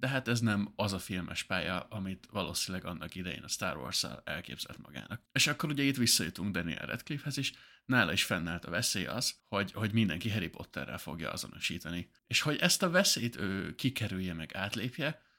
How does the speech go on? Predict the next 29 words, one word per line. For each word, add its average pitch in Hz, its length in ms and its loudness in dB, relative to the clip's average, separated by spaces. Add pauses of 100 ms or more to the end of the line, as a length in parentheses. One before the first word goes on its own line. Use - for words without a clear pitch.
(140)
ő - 80 -2
ezért 113 220 4
nagyon-nagyon 107 580 6
küzd. - 420 -4 (360)
És, 95 440 6
ö, 101 260 4 (140)
elég 107 320 4
jól 87 400 0
méghozzá, - 640 -4 (220)
ugyanis 120 540 4
elvállal 101 760 4 (280)
gyakorlatilag 101 840 2
minden 95 520 2
kategóriájú 87 1080 -4
szerepet. - 600 -6
Legyen 113 340 6
az 87 180 4
horrorfilm, 113 840 4
itt - 140 -6
például 92 380 2
a, 78 240 0
a - 40 -2
Fekete 101 440 0
Ruhás 90 320 2
Nő 101 140 4
című 98 320 2
filmét 95 440 -2
lehet 92 220 0
megemlíteni. 95 720 -4